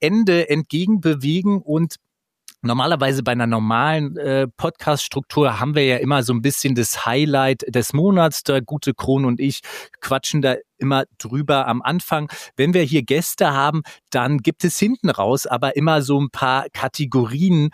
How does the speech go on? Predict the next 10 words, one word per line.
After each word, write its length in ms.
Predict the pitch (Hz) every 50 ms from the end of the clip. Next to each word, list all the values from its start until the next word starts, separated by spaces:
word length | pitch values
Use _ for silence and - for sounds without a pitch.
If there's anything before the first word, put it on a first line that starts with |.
| - - - - _
wo 160 | - 127 135 135
ich 180 | - - -
im 100 | 135 123
Vorfeld, 520 | 113 - 147 160 156 - 170 160 151 - - - _ -
äh, 260 | 135 135 131 131 127
mal 420 | 127 127 123 123 123 127 127 127
gefragt 500 | 120 - 117 - - 120 117 135 - -
habe, 200 | 143 131 120 123
sich 180 | 107 123 117 -
damit 380 | - 131 117 127 123 - -